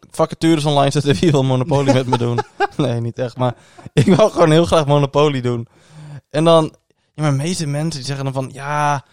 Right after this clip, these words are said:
Speaker 1: het kan wel leuk zijn, maar dat duurt altijd zo lang, hè? En
Speaker 2: Ja,
Speaker 1: dat,
Speaker 2: dat is
Speaker 1: dat,
Speaker 2: waar,
Speaker 1: dat
Speaker 2: ja.
Speaker 1: is ook zo.
Speaker 2: Ja, dat is ook zo.
Speaker 1: En dan doe je het en zo leuk is het dan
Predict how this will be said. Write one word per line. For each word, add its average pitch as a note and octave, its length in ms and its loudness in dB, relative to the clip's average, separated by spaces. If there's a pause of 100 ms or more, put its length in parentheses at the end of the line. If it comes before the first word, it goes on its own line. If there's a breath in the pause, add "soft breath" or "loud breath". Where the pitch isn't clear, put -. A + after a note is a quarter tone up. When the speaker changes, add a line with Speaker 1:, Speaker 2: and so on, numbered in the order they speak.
(120)
Speaker 1:
het - 100 -20
kan D3+ 180 -6
wel C3+ 120 0
leuk B2 180 -6
zijn, D3+ 140 -4
maar C#3+ 100 2
dat A#2+ 180 -6
duurt D3+ 220 -6
altijd - 300 -10
zo B2 120 -6
lang, A#2+ 220 -4
hè? A#2 80 -6
En C3 120 -8
Speaker 2:
Ja, A#2+ 180 -6
Speaker 1:
dat, A#2 100 -6
Speaker 2:
dat - 20 -8
is A#2+ 80 -8
Speaker 1:
dat, B2+ 80 -10
Speaker 2:
waar, A2 120 -10
Speaker 1:
dat B2+ 100 -4
Speaker 2:
ja. - 80 -14
Speaker 1:
is C#3 160 -6
ook A#2+ 120 -8
zo. A2 160 -12
Speaker 2:
Ja, A2 200 -12
dat A2 180 -16
is A2+ 100 -18
ook A2 100 -16
zo. A2 220 -18
Speaker 1:
En D3 100 -2
dan D#3 140 2
doe B2 160 0
je C3 80 -2
het C3+ 120 -6
en B2+ 100 -6
zo C3 180 -4
leuk B2 180 -6
is C3 120 -12
het B2 100 -12
dan - 160 -12